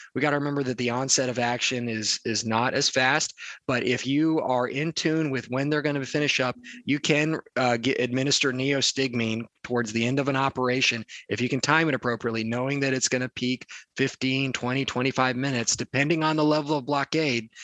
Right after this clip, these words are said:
Um, and I would, I would encourage to only administer at a train of four count of four, um, shallow levels of blockade, still utilize our quantitative monitoring.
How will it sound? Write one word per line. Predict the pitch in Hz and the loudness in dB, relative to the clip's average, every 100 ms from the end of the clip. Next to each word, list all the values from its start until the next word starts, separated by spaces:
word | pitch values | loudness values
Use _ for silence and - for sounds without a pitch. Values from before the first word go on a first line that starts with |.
| - - - | -16 -12 0
Um, | 117 117 117 113 117 | 2 4 2 0 -2
and | 113 123 | 0 2
I | 135 | 2
would, | 139 127 | 2 0
I | 131 | 0
would | 135 127 | 0 -2
encourage | 117 139 135 131 - | -2 0 0 0 -2
to | 131 | -2
only | 127 135 127 | -2 0 0
administer | 120 135 139 - 120 | 0 0 0 0 0
at | 117 | 0
a | 113 | -2
train | - 127 | -2 -2
of | 120 | -4
four | - 131 131 | -2 -2 0
count | 123 120 120 123 | 0 0 -2 -6
of | - | -8
four, | - 147 151 143 113 110 113 113 | -4 2 2 2 0 -2 -4 -4
um, | 110 110 107 - | -2 -2 -4 -2
shallow | - 127 139 | 2 4 4
levels | 139 131 127 127 | 2 2 0 -2
of | 120 | -4
blockade, | 117 120 113 123 120 110 - - - - | -2 -2 0 0 0 0 -4 -14 -12 -2
still | - 147 156 | 0 2 2
utilize | 151 160 151 143 139 | 4 4 4 2 0
our | 135 120 | -2 -4
quantitative | 139 139 - 135 123 | -4 -2 0 2 0
monitoring. | 117 123 131 113 110 107 | 0 -2 -2 -2 -2 -2